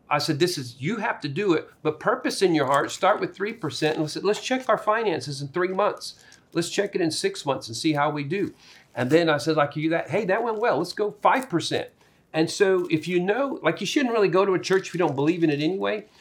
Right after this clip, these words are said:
But if you believe in the church, you believe it's kingdom soil, like, just keep testing, be in agreement, purpose in your heart, not out of necessity. Again, there's so much said there. Paul says,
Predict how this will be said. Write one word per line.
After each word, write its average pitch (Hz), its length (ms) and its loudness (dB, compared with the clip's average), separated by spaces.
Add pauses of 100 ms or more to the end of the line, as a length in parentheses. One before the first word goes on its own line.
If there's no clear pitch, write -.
(160)
But 175 120 4
if 180 140 0
you 180 60 -2
believe 185 440 2
in 165 100 4
the 135 60 4
church, 117 400 -4
you 135 60 -2
believe 180 340 4
it's - 160 -2
kingdom 165 480 -2
soil, 131 560 0 (280)
like, 185 240 0 (180)
just 233 240 -6
keep - 240 -4
testing, - 540 -2 (240)
be 151 140 6
in 240 80 4
agreement, 165 600 2
purpose 226 560 0
in 147 240 -2
your 117 140 0
heart, 104 420 0 (220)
not 226 280 4
out 233 140 0
of 214 80 0
necessity. 196 580 0
Again, 151 280 0
there's 139 180 -2
so 196 180 2
much 214 240 -2
said 190 240 0
there. 135 120 4
Paul 196 380 -2
says, 135 420 -2